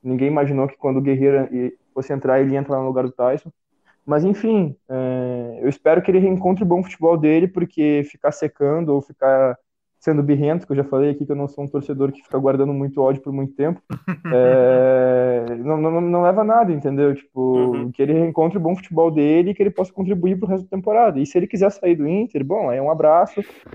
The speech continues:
Speaker 1: vá ser feliz em outro clube e que o Inter consiga uma reposição minimamente à altura dele na fase boa, né?
Speaker 3: Maravilha.
Speaker 2: Lucas, posso só fazer uma observação
Speaker 3: Claro.
Speaker 2: também,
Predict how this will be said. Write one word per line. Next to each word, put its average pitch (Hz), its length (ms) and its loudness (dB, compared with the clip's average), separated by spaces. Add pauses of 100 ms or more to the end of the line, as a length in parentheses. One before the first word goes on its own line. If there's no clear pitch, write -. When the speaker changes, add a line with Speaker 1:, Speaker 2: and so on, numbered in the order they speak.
(140)
Speaker 1:
vá 127 140 2
ser 143 140 -4
feliz 143 300 2
em 156 80 0
outro 147 200 -2
clube 151 420 0
e 165 60 -4
que 185 100 -4
o 170 40 0
Inter 170 200 -2
consiga 170 300 -6
uma 170 100 -2
reposição 165 920 -2 (380)
minimamente 208 880 2
à 185 40 2
altura 170 400 -4
dele 147 320 -4
na 156 220 -2
fase 143 260 -2
boa, 131 400 -2
né? - 20 -16 (400)
Speaker 3:
Maravilha. 120 480 -6 (300)
Speaker 2:
Lucas, 202 380 0
posso 190 260 -2
só 214 140 -6
fazer 202 180 -8
uma 190 100 -8
observação 151 420 -6
Speaker 3:
Claro. 127 240 2
Speaker 2:
também, - 120 -12